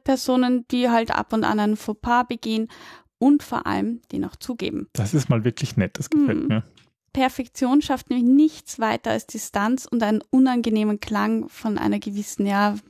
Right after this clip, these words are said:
Speaker 1: Unbesiegbarkeit. Dieses,
Speaker 2: Ja.
Speaker 1: der, dem kann eh nichts passieren, der ist eh so gut, der weiß eh alles. Und
Speaker 2: Aber
Speaker 1: das
Speaker 2: das
Speaker 1: ist,
Speaker 2: stimmt,
Speaker 1: macht
Speaker 2: auch wenn man
Speaker 1: unsympathisch.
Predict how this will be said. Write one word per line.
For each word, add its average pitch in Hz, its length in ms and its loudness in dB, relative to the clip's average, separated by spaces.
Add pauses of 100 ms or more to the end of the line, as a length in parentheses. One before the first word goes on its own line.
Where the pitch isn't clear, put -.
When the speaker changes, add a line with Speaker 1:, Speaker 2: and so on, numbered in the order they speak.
(240)
Speaker 1:
Unbesiegbarkeit. 208 1300 -2
Dieses, 196 420 -6
Speaker 2:
Ja. 113 380 2
Speaker 1:
der, 208 240 2
dem 226 300 2
kann 214 220 0
eh 214 160 2
nichts - 380 0
passieren, 214 460 0
der 196 120 2
ist - 180 -6
eh 220 180 4
so - 140 -2
gut, 220 420 -2
der 202 160 0
weiß 190 340 0
eh 214 200 2
alles. 208 640 -2
Und - 100 -8
Speaker 2:
Aber 214 140 0
Speaker 1:
das 120 100 0
Speaker 2:
das 127 100 2
Speaker 1:
ist, 302 120 -4
Speaker 2:
stimmt, 151 340 4
Speaker 1:
macht 220 120 2
Speaker 2:
auch 214 200 2
wenn 135 100 2
man 139 140 2
Speaker 1:
unsympathisch. 151 100 0